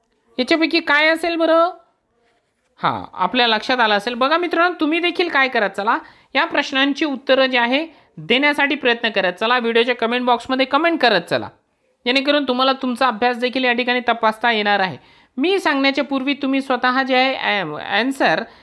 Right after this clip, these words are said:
या व्हिडिओच्या कमेंट बॉक्समध्ये कमेंट करत चला, म्हणजे तुम्हाला तुमचा देखील अभ्यास या ठिकाणी तपासता येणार आहे. विश्वास,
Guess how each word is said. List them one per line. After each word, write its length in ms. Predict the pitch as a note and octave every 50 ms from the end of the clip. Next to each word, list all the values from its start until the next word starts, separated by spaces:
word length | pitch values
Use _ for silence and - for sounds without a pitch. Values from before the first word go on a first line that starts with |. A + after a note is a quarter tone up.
| _ _ _
या 120 | A#3+ C4 C4+
व्हिडिओच्या 340 | C4+ C4 C4 C4 C4+ C#4
कमेंट 300 | C4+ B3+ B3 B3 B3 B3+
बॉक्समध्ये 420 | B3 B3+ A#3+ A#3 - B3+ B3+ B3+ B3+
कमेंट 360 | B3+ B3 A#3+ A#3+ B3+ C4 C4
करत 240 | C4 C4 B3+ C#4 D4
चला, 300 | C#4+ - A#3 F3 C3+ A2 - - _ _ _ _ _ _ -
म्हणजे 180 | A#3+ B3 B3+ B3+
तुम्हाला 280 | B3+ A#3+ A#3+ A#3+ B3 B3
तुमचा 320 | A#3+ A#3 A3+ A3+ A3+ A#3
देखील 260 | A3+ A#3 A3+ - B3
अभ्यास 340 | A3 F#3 F#3 F#3+ G#3+ A3 -
या 60 | G#3+
ठिकाणी 260 | G#3 G3+ G#3 A3 A3 A3 A3
तपासता 400 | F#3+ F#3+ - F#3+ F#3 - - G#3+
येणार 220 | F#3 E3+ E3 E3
आहे. 260 | E3 D3 C#3+ B2 - D2+
विश्वास, 1000 | B2+ E3 G3 G#3+ A3 - - B3 B3 A#3+ A#3 G#3 E3 C3+ B2 - - - -